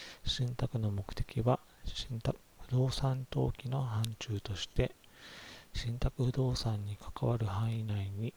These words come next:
限定されるのか否か。引用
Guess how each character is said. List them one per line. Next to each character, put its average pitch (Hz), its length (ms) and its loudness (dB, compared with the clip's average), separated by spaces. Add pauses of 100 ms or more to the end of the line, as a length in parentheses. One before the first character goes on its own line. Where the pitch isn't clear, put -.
(160)
限 110 320 -4
定 110 200 4
さ - 180 2
れ 110 120 2
る 101 140 -4
の 104 120 -2
か 139 140 -2
否 131 100 0
か。 - 240 -6 (2250)
引 104 220 -2
用 117 260 2